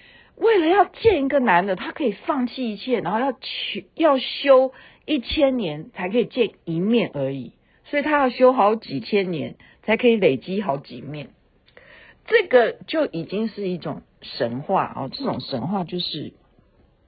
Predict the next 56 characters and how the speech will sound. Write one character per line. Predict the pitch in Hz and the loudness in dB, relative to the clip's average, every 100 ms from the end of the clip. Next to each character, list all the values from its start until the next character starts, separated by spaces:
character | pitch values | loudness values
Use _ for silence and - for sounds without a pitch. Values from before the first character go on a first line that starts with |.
| - - | -18 -4
呃， | 143 139 139 | 0 2 2
在 | - 220 160 - - - - _ | 2 4 2 -2 -14 -20 -20 _
早 | - 143 143 | 4 4 2
年 | 156 147 | -2 -2
的 | 208 | -4
时 | 180 165 | -2 0
候 | 175 202 | 4 4
会， | - 392 - 233 226 - - | 6 2 2 -2 -4 -12 -6
会 | 277 240 | -4 -2
有 | 151 | -2
的 | 151 165 | -4 -8
歌 | - 190 190 | -4 -2 -2
词 | - - - | -4 -8 -6
啊， | 151 147 - - - | -8 -8 -10 -20 0
而 | 240 311 | 2 2
且 | - - - _ | -2 -6 -8 _
这 | 381 | 0
种 | 277 - | 0 0
歌 | - 214 | 0 0
词 | 208 - 147 | 0 -8 -12
就 | 165 | -10
是 | 160 147 | -10 -8
因 | 220 | -8
为 | 233 | -6
它， | 226 - | -8 -10
它 | - 233 | -10 -10
是 | 208 | -10
中 | 202 190 | -8 -6
国 | 143 | -6
大 | 156 131 | -6 -6
陆 | 135 | -6
嘛 | - - - | -10 -16 -18
哈， | 131 - - - - | -18 -18 -20 -20 -10
中 | 277 | -2
国 | 247 | -2
大 | 226 202 | 0 -2
陆 | 180 | -4
就 | - 180 139 | -4 -4 -4
比 | - | -8
较 | 196 156 127 | -8 -6 -6
怎 | - 110 | -6 -8
么 | 247 - | -8 -10
讲， | - - - | -18 -16 -8
就 | 226 | -6
是 | 185 | -6
敢 | - 135 - | -6 -8 -4
爱 | 175 | -6
敢 | 143 - - | -6 -10 -12
恨， | 143 - | -12 -10
我 | - 135 | -6 -6
觉 | 120 | -4
得 | 135 | -6
这 | - 139 | -4 -8
真 | - - 170 | -8 -8 -6
的 | 131 | -6
是， | - 117 | -10 -16